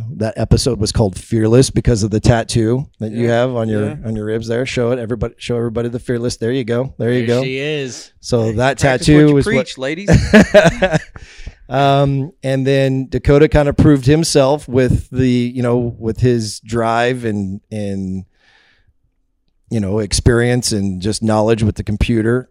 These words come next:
Speaker 1: I'm sorry, with the camera. And then Q came along a couple years later, and now you guys are basically on full time with us, traveling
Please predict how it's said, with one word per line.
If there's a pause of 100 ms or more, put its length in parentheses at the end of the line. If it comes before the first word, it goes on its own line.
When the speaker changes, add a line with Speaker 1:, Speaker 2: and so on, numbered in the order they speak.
Speaker 1:
I'm
sorry,
with
the
camera.
And
then
Q
came
along (520)
a
couple
years
later,
and
now
you
guys
are (400)
basically
on
full
time
with
us,
traveling